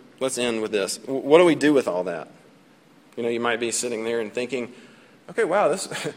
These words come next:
<laughs> glad I came tonight. That was a lot of fun." Um, basically, he just told me how terrible everything is and how I'm never <laughs> gonna find a girlfriend. Um, I see the problem. So what's the answer? Well,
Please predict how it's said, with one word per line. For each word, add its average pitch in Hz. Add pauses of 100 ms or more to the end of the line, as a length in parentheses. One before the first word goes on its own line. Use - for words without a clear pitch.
<laughs> -
glad 143
I 170
came 170
tonight. 113
That -
was 113
a 104
lot 123
of 135
fun." 123 (120)
Um, 110 (440)
basically, 123
he 123
just 127
told 120
me 120
how 117
terrible 135
everything 123
is 127
and 104 (500)
how 113
I'm 120
never 120
<laughs> -
gonna -
find -
a -
girlfriend. - (840)
Um, 123 (2500)
I 135
see 196
the 196
problem. 120 (100)
So -
what's 147
the -
answer? 101 (840)
Well, 135